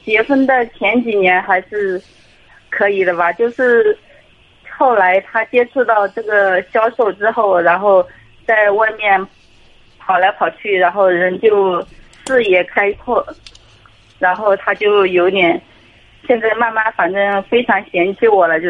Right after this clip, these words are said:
是。呃，反正我跟他结婚十二年来，我一直都在上班，我就是生小孩的时候也是坚持了上几个月的班，然后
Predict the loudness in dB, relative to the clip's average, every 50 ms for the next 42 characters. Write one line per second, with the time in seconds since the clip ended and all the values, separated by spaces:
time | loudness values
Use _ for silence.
0 | -6 -4 -6 -6 -6 -6 -10 _ _ _ _ _ _ _ _ _ _ _ _ _
1 | _ _ _ _ _ _ _ _ _ _ _ _ -4 -2 -2 -4 -4 -6 -8 _
2 | -20 -20 _ _ _ _ -4 -2 0 0 0 2 2 2 2 0 -2 -2 -6 -6
3 | -4 -2 -4 -4 -2 -2 -2 -2 0 -2 -2 -2 -2 -2 0 0 0 0 -2 0
4 | 0 0 0 0 0 0 0 -2 -2 0 0 2 2 2 0 0 -4 -6 -10 _
5 | _ _ _ -4 -4 -4 -4 -4 -4 -6 -4 -2 -2 -4 -2 0 -2 -2 -2 -4
6 | -4 -6 -4 -2 -2 0 0 0 0 2 2 2 2 0 -2 -6 _ _ _ _
7 | _ _ _ _ -20 _ _ -4 -2 -2 -2 -2 -2 -2 -2 -4 -4 _ -2 -2
8 | -2 -2 0 0 -2 -2 0 -2 -2 0 -2 -4 -2 -2 -2 -2 0 0 0 2
9 | 2 0 0 -2 -2 -4 -6 -4 -2 -2 -2 -2 -2 -4 -8 _ -2 0 0 0
10 | 0 -4 -6 -8 -6 -8 -10 -12 _ _ _ _ _ _ _ _ _ _ _ _
11 | -20 -6 -4 -2 0 2 2 2 2 2 2 0 0 -2 0 -2 -2 0 0 -2
12 | -2 -2 -2 0 2 2 2 2 2 0